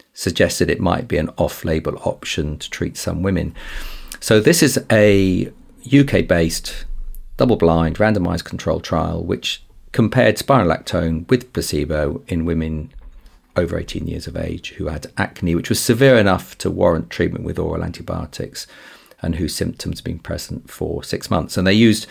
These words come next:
initially a dose of fifty milligrams daily orally and then increased it to a hundred milligrams daily at six weeks if it was well tolerated.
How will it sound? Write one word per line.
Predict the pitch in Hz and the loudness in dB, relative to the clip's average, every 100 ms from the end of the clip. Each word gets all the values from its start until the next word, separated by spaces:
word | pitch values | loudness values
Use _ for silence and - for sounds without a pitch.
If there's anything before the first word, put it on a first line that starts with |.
| - - - - | -16 -20 -10 0
initially | 104 - 90 | 2 2 2
a | |
dose | 92 85 - | 4 2 0
of | 78 | -2
fifty | - 110 - | 0 0 0
milligrams | 82 78 80 78 73 - | -2 -2 -2 -2 -2 -2
daily | 78 76 78 | 0 0 -2
orally | 78 76 78 80 78 | -4 -4 -2 -2 -4
and | 82 | -4
then | 80 | -4
increased | 78 - 82 - | -4 -6 -8 -8
it | - | -8
to | |
a | 80 | -8
hundred | 80 73 | -6 -8
milligrams | 78 76 82 80 78 | -8 -6 -6 -6 -8
daily | - 78 78 | -8 -6 -6
at | - | -8
six | - - - - | -8 -8 -8 -8
weeks | - - | -8 -10
if | - | -12
it | - - | -12 -12
was | - | -12
well | - 76 | -10 -10
tolerated. | - - 73 73 - - | -12 -10 -10 -12 -14 -18